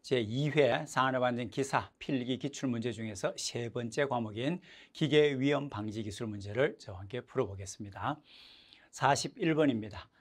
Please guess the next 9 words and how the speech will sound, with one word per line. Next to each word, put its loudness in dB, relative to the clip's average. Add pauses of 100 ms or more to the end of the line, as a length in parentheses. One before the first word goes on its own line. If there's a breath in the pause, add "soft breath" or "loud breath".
산업안전보건법령상 4 (220 soft breath)
보일러 4
수위가 -4 (100)
이상 -2
현상으로 -4
인해 0
위험 -2
수위로 -2
변하면, -4